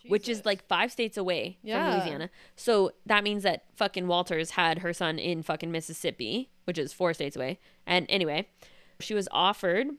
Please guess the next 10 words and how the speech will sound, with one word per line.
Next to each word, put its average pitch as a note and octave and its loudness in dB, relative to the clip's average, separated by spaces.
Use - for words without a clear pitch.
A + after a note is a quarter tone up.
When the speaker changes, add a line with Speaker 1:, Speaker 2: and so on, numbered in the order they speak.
Speaker 1:
by F3 6
the F#3 0
newspaper E3 -2
to F3+ -2
take G3+ -4
a A3+ -2
train E3+ -2
to G#3 2
Op-, F3 -4
Opelousas F3+ -2